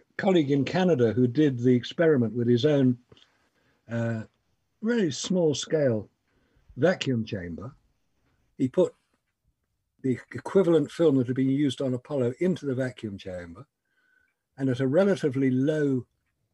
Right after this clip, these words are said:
vacuum, the film, which he then put into a camera and took pictures with it, the color balance of the film was completely shot.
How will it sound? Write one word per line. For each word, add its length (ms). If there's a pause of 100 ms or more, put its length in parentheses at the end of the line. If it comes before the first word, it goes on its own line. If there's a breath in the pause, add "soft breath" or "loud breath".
(720)
vacuum, 640 (760)
the 80
film, 500 (320)
which 120
he 80
then 240
put 180
into 280
a 60
camera 400
and 100
took 160
pictures 340
with 140
it, 100 (880)
the 80
color 420
balance 420
of 100
the 80
film 500 (380)
was 120
completely 520
shot. 340